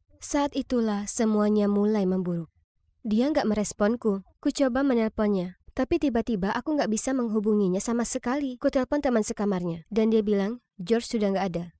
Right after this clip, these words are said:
Dia sudah mengangkut semuanya. Ranjangnya, perabotnya,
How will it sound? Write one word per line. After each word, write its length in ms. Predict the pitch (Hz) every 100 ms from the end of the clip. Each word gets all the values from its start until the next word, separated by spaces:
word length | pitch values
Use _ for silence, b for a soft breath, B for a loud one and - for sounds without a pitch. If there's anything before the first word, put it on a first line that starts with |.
| _ 226
Dia 160 | 247
sudah 240 | 247 226 214
mengangkut 480 | 214 208 196 226 233
semuanya. 560 | 220 196 175 160 160 -
Ranjangnya, 720 | 226 214 214 220 214 190 185 -
perabotnya, 800 | 202 190 175 208 - 196 175